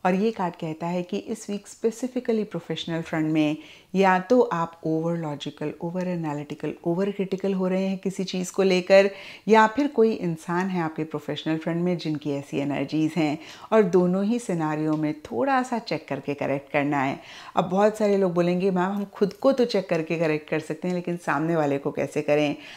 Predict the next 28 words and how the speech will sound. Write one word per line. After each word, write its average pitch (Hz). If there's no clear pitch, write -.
I 262
know, 294
सामने 185
वाले 214
को 214
आप 196
ज़्यादा 160
कुछ 190
भी 240
नहीं 208
कह 180
सकते 165
हैं, 233
but 254
उनकी 254
बातों 196
से 208
अफेक्ट 190
ना 185
हो, 190
क्योंकि 208
क्या 302
होता 226
है 202
ना, 226
जब 214
कोई 214
इंसान 180